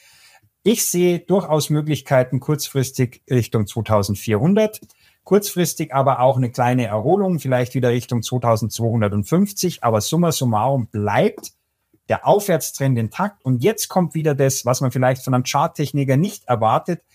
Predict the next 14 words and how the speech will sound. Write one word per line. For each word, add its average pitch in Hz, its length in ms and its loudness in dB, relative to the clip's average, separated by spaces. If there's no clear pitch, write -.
dieses, 147 460 0
dieser 139 240 -2
Schnittpunkt, 170 680 -2
diese 139 180 -2
Schnittmenge 160 680 -2
zur, 143 500 4
äh, 131 240 0
zur 127 600 0
fundamentalen 127 800 0
Betrachtung 117 580 -2
beziehungsweise 123 400 -4
zur 113 120 0
geldpolitischen 107 840 -2
Betrachtung, 113 680 -2